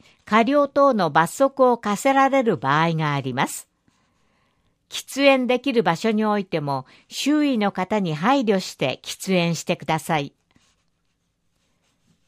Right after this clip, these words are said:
店舗、施設管理者の方へ。屋内に喫煙室を設ける場合、法が定める基準を満たす必要があります。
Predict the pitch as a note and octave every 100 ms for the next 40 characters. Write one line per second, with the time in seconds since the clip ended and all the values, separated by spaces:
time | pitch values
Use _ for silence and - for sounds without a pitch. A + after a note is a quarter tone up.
0 | _ _ C#4+ C4+ A#3+ - C3 - _ _
1 | - - C#4+ C#4+ - A#3+ B3+ C4 C4+ A#3+
2 | E3+ A#2+ - C#3 C#3+ B2+ - _ _ _
3 | _ _ _ _ _ _ _ _ _ _
4 | _ - G3 D4+ C4 A#3+ F#3+ F3+ - -
5 | - C#4 C#4 C#4+ - - F3+ D#3 F#3+ A3+
6 | B3 F#3 C#3+ C3+ C#3 B2+ - _ _ _
7 | _ G3 C4 C4+ B3+ A#3+ A#3+ C4+ C#4 B3
8 | A3 E3+ D#3+ A3+ A#3+ A3 G3+ D#3+ A#3 B3+
9 | B3 A#3 - - G#3 G3 F3 E3+ D#3+ C#3
10 | C3+ G3 -